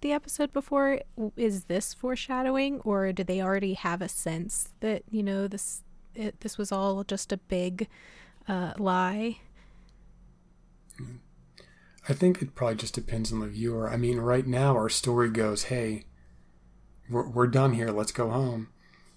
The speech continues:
Speaker 2: And we don't really have a clue in terms of, you know, the camera or the story about what's going on. So, I, I think some astute folks could figure it out.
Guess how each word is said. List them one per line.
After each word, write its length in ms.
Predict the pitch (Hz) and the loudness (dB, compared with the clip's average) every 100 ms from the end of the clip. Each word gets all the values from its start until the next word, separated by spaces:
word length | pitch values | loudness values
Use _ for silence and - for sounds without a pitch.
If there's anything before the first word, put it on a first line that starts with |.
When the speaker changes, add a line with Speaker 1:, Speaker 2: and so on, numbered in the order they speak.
| - | -16
Speaker 2:
And 220 | - 117 110 | -4 0 4
we 100 | 131 | 6
don't 180 | 131 | 6
really 220 | 117 113 107 | 2 -2 0
have 160 | 104 | -4
a 60 | 101 | -6
clue 360 | - 127 117 107 | -4 0 2 0
in 80 | 107 | -2
terms 300 | 107 104 101 | -4 -4 -8
of, 320 | 98 - - - 127 | -12 -14 -20 -16 -10
you 60 | |
know, 40 | 110 | -8
the 80 | 104 | -8
camera 340 | - 110 101 | -6 -6 -6
or 40 | |
the 100 | 101 | -10
story 360 | - - 110 107 | -10 -10 -10 -10
about 280 | 110 135 156 | -10 -10 -10
what's 180 | 117 - | -10 -8
going 360 | 113 113 107 | -10 -10 -12
on. 420 | 113 117 135 131 - - _ _ _ - _ - - - _ - - _ _ - | -12 -12 -12 -14 -16 -20 _ _ _ -20 _ -20 -20 -20 _ -20 -20 _ _ -14
So, 220 | - 113 113 - _ _ - - _ - - - - | -12 -12 -18 -20 _ _ -20 -20 _ -20 -20 -12 0
I, 60 | 139 | 0
I 20 | |
think 260 | 139 202 - | 2 2 4
some 200 | 156 131 | 4 4
astute 300 | - 117 110 | 2 -2 -4
folks 240 | 110 - | -8 -8
could 120 | 101 | -10
figure 300 | - - - | -10 -10 -8
it 60 | - | -10
out. 240 | - - | -12 -16